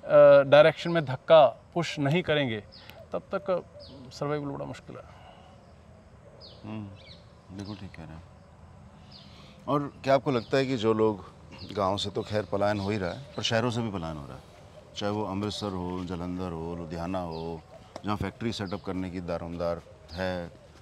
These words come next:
Speaker 2: उनको अभी कुछ हफ्तों पहले अरविंद जी आए थे, ट्रेडर्स से मुलाकात हुई थी उनकी, वहां भी बहुत सारे उनके issues हैं जो अनएड्रेस पड़े हैं।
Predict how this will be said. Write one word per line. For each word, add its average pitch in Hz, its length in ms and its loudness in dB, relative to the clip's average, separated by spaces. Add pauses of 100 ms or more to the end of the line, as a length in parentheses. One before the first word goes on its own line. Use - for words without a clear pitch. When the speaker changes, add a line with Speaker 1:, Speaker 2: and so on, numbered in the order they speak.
(240)
Speaker 2:
उनको 107 280 -2 (680)
अभी 104 300 -6 (480)
कुछ 92 440 -10
हफ्तों 92 220 -8
पहले 90 220 -6 (720)
अरविंद 98 260 -4
जी 98 100 -4
आए 90 180 -2
थे, 87 160 -6
ट्रेडर्स 87 420 -8
से 95 60 -8
मुलाकात 85 420 -8
हुई 85 100 -8
थी 82 160 -10
उनकी, 78 300 -12 (500)
वहां 107 300 -2
भी 139 60 -2
बहुत 120 200 -2
सारे 127 160 -4
उनके 123 220 -2
issues 117 280 -6
हैं 123 80 -4
जो 127 100 0
अनएड्रेस 104 460 -2
पड़े 73 120 -10
हैं। 69 80 -14